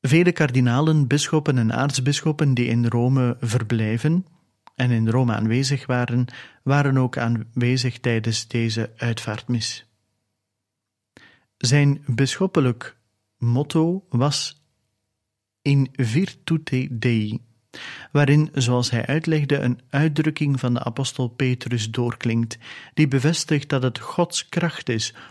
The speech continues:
om in zijn dienaren te handelen en te erkennen dat het God is die de wereld redt met onze medewerking,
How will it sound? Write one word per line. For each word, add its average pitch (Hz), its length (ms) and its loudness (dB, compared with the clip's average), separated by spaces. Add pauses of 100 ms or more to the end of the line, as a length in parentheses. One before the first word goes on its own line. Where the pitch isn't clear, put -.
(180)
om 135 180 4
in 127 120 4
zijn 117 200 2
dienaren 117 560 0
te 113 80 -4
handelen 165 600 0 (340)
en 131 180 2
te 123 120 -2
erkennen 165 580 0
dat 127 200 2
het 117 120 -10
God - 380 -4
is 151 220 -2
die 120 160 -4
de 117 160 -2
wereld 151 540 -2
redt 131 280 -4 (340)
met 135 200 0
onze 123 440 0
medewerking, 110 840 -2